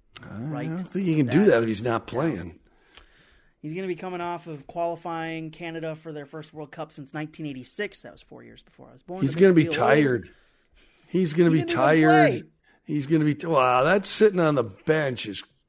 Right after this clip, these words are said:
Speaker 1: just exhausting. So, <laughs> all right, number two here. Uh, right now, L A F C and Real Salt Lake have the most wins in the West. They have three wins each.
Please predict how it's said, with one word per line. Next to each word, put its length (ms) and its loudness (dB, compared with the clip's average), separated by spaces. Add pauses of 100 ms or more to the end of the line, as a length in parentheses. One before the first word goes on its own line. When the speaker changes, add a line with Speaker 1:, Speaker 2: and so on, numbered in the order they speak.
Speaker 1:
just 360 -6 (300)
exhausting. 880 -2
So, 220 -4
<laughs> 0 -
all 140 -6 (720)
right, 400 4
number 260 8
two 280 6
here. 300 6 (240)
Uh, 300 6
right 220 6
now, 540 2 (840)
L 180 4
A 140 8
F 140 4
C 480 -4
and 380 -2
Real 260 4
Salt 340 4
Lake 460 0
have 160 -2
the 80 -2
most 340 0
wins 540 2 (100)
in 80 -4
the 80 -2
West. 400 -2
They 100 -4
have 160 -2
three 300 0
wins 360 6
each. 380 -6